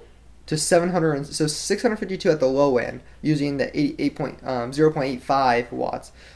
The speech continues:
all the way up to z-, seven hundred six watts for this device. Now, you might say, "Well, man, seven hundred, you know, six watts, that's a lot of wattage." And again, this is, um, asic boards. This is not script boards. But, you know, so asic boards are really interesting because they use a lot less, you know, power,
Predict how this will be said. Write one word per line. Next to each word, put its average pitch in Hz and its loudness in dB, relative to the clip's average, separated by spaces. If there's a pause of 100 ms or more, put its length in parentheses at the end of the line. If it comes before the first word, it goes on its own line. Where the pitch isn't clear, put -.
(120)
all 190 8
the 208 8
way 208 6
up 202 0
to 156 0
z-, 151 -10 (140)
seven 175 -2
hundred 170 0
six 160 -6
watts 135 0 (160)
for 147 -2
this 139 0
device. - -4 (1300)
Now, 185 8
you 214 0
might 233 8
say, 180 0
"Well, 131 0
man, 170 -2
seven 180 -4
hundred, 151 -4
you 139 -6
know, 127 -2
six - -10
watts, 147 -2
that's 170 -6
a 143 -2
lot 127 2
of 123 -2
wattage." 135 -2 (320)
And 165 2
again, 170 4
this 170 2
is, 170 -2
um, 127 0 (380)
asic 170 0 (100)
boards. 123 -2
This 139 -4
is 143 -4
not 165 2
script 208 -2
boards. - -4 (420)
But, - 6
you 180 2
know, 180 2
so 196 0
asic 247 4
boards 175 2
are 143 2
really 143 2
interesting 139 -4
because 143 -2
they 156 6
use 143 4
a 139 2
lot 131 4
less, 135 -4
you 131 -6
know, 139 -6
power, 127 2